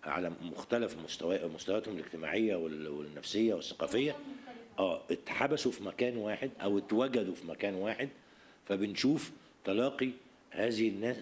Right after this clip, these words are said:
هؤلاء الناس إزاي بيحصل، ولما يلتقوا ببعض في ال-، في، في مكان مغلق عليهم بيبقوا عاملين إزاي. دي تجربة مش جديدة لأنها اتكررت زي ما قلت لك في بين السماء والأرض، اتعملت في الفرح، اتعملت في كباريه، اتعملت في الليلة الكبيرة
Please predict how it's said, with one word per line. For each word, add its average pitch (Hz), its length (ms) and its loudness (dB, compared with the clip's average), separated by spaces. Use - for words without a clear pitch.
هؤلاء 95 360 2
الناس 117 320 -2
إزاي 139 640 2
بيحصل، 117 600 0
ولما 98 340 0
يلتقوا 107 380 0
ببعض 110 280 2
في - 80 -6
ال-، 85 140 0
في، 82 200 -8
في - 160 -10
مكان 107 460 0
مغلق 113 460 2
عليهم 117 300 2
بيبقوا 92 180 2
عاملين 95 260 -2
إزاي. 78 280 -4
دي 127 100 6
تجربة 135 480 2
مش 98 160 -4
جديدة 98 360 2
لأنها 120 260 0
اتكررت 104 500 2
زي 104 60 2
ما 101 80 0
قلت 92 120 0
لك 101 160 4
في - 80 -2
بين 101 120 -2
السماء 95 300 0
والأرض، 110 260 0
اتعملت 90 420 0
في - 60 -12
الفرح، - 440 -2
اتعملت 82 280 -2
في - 80 -12
كباريه، 101 360 2
اتعملت 85 420 -2
في 76 120 -10
الليلة 90 180 2
الكبيرة 110 420 0